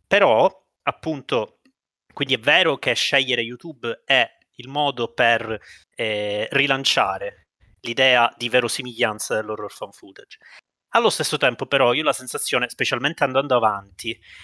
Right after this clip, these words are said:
che, eh, quando cominciano i fenomeni più assurdi, come i teletrasporti, eh, Tim che viene teletrasportato nella stanza in cui era ricoverato quando era piccolo, quando stava male,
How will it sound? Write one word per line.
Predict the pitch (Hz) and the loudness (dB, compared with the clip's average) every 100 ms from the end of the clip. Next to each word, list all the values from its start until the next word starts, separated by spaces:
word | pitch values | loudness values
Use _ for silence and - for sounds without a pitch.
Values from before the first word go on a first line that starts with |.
| - _ | -20 _
che, | - 196 156 110 - | 0 2 4 2 -4
eh, | 131 127 120 117 113 113 - | -4 0 0 0 -2 -4 -6
quando | - 156 196 185 | 0 0 0 -4
cominciano | - 135 135 156 - 139 120 113 | -4 -6 -6 -4 -2 -2 -2 -6
i | 110 | -10
fenomeni | 110 117 123 143 123 | -8 -6 -6 -8 -12
più | - 135 | -6 -6
assurdi, | - - 131 117 107 104 _ | -4 -8 -6 -8 -10 -14 _
come | _ 110 110 107 | _ -10 -8 -8
i | 110 | -8
teletrasporti, | - 113 120 - - 110 110 - - 113 113 _ - - _ | -6 -4 -4 -4 -2 0 0 -4 -8 -8 -8 _ -20 -20 _
eh, | 117 113 107 107 107 104 104 101 104 _ _ _ - | -4 -2 -2 -2 -2 -2 -4 -6 -8 _ _ _ -10
Tim | 135 123 123 120 | -6 -6 -4 -2
che | - 117 113 113 107 | 0 2 4 2 -2
viene | 110 117 113 113 | -2 -2 -2 -6
teletrasportato | - 127 120 120 - 120 - 123 123 | 0 0 2 0 -2 -6 0 0 0
nella | 117 117 | -4 -2
stanza | - 131 120 - 120 | -2 -2 -4 -4 -6
in | |
cui | 117 123 113 | -6 -8 -2
era | 113 113 | 0 0
ricoverato | 110 110 117 113 107 107 117 | -2 -6 -4 0 0 -2 -8
quando | 107 107 | -12 -8
era | 107 | -8
piccolo, | - - - 110 | -10 -16 -10 -8
quando | 107 107 104 | -8 -10 -8
stava | - 110 | -4 -4
male, | 107 104 104 | -4 -4 -6